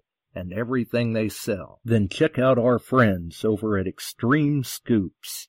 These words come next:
John has been making scoops for some time now and makes a quality beach and sand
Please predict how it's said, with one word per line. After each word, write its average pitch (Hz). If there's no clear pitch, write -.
John 135
has 104
been 113
making 127
scoops -
for 101
some 135
time 107
now 95
and 101
makes 113
a 95
quality 104
beach 127
and 101
sand 110